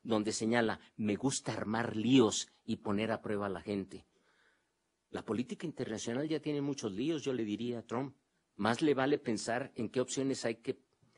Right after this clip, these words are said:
hay para evitar líos y dar soluciones a los problemas mundiales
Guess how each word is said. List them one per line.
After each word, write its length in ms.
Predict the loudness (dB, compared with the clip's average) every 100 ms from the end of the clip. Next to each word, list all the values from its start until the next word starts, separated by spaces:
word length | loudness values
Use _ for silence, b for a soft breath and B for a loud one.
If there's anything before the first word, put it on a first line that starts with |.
| b b b
hay 360 | 6 6 4 -2
para 160 | 2 4
evitar 340 | 2 0 0
líos 300 | 2 0 2
y 40 |
dar 140 | 2 2
soluciones 560 | 0 -2 -2 -2 -2
a 60 | -2
los 160 | -6 -8
problemas 480 | -6 -4 -2 -4
mundiales 560 | -6 -2 -2 -2 -4 -10